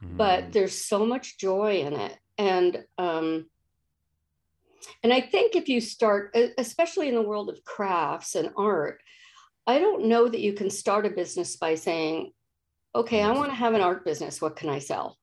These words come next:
Speaker 2: Yeah.
Speaker 1: I think you already have to be the artist and be making what you love or,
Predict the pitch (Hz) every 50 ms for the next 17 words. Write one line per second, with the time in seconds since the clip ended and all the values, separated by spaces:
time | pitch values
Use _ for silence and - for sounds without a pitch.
0 | _ _ - - 95 98 95 90 87 82 - - - 214 220 285 285 277 294 262
1 | - - 226 226 226 233 240 233 233 240 220 220 208 214 - 220 180 208 196 190
2 | 185 180 180 - 190 180 180 160 156 147 147 - - - 214 190 190 196 196 196
3 | 185 180 180 185 185 - 214 196 185 170 156 - - 196 175 170 170 151 151 -
4 | 170 196 220 247 208 175 165 -